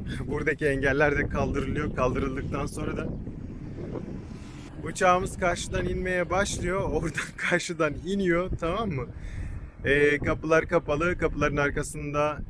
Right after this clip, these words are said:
hemen şu kapıların arkasında arabalar bekliyor. Ondan sonra pistimizin sonuna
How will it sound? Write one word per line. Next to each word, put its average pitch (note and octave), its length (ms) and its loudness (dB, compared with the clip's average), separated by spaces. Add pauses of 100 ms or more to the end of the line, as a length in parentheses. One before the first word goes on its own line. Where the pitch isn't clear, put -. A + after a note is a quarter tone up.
(120)
hemen C3 320 -2
şu B2+ 180 -8
kapıların C3+ 340 0
arkasında C3 500 -2
arabalar C3 460 2
bekliyor. D3 420 0
Ondan C#3 340 2
sonra C#3+ 560 2 (840)
pistimizin D#3 600 -4
sonuna D#3 440 -6